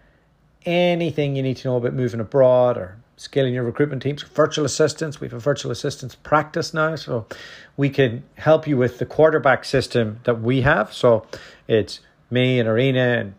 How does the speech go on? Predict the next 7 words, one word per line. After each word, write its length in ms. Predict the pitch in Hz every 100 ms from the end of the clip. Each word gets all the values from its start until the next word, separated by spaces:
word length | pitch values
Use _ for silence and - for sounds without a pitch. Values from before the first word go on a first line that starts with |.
| _
like, 460 | - 98 _ - -
different 300 | 123 - 110
delivery 400 | 110 117 120 113
people 500 | - 113 - 110 104
who 140 | 98
are 120 | 104
offshore, 680 | 104 92 - 147 139 135 120